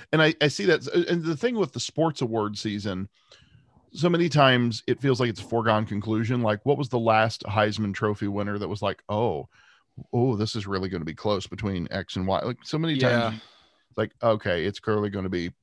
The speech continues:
Speaker 1: Pla," and yes, they had, you know, eighty-seven percent of the vote or whatnot.
Speaker 2: Right.
Speaker 1: Uh, that, that, you know, that sort of, I, I need there to be a little drama, I guess. I don't know.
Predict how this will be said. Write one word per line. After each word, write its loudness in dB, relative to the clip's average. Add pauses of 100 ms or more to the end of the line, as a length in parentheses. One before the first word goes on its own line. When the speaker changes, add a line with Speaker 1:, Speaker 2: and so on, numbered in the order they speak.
(100)
Speaker 1:
Pla," -2
and -6
yes, -6
they -2
had, -4 (540)
you -6
know, -4
eighty-seven -6
percent -8
of -10
the -14
vote -8
or -10
whatnot. -10 (380)
Speaker 2:
Right. -6
Speaker 1:
Uh, 2
that, -2
that, -8
you -2
know, 2
that 4
sort -4
of, -10 (800)
I, 0 (120)
I -2
need -2
there -4
to -6
be -2
a -2
little -4
drama, -4
I -6
guess. -8
I -2
don't -6
know. -2